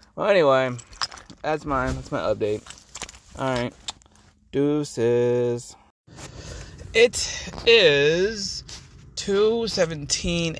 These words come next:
A M, July third,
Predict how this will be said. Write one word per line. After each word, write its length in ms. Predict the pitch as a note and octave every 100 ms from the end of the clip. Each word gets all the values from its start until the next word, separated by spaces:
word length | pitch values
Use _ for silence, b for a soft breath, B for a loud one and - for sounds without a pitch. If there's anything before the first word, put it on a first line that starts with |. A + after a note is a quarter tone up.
| -
A 320 | F3 F#3+ F#3+
M, 400 | D#3 D#3 D#3 D#3+ - B B B B B B B B -
July 600 | - A#2+ B2 E3 G3+ G#3+
third, 640 | F3 G3 F#3 F3+ E3+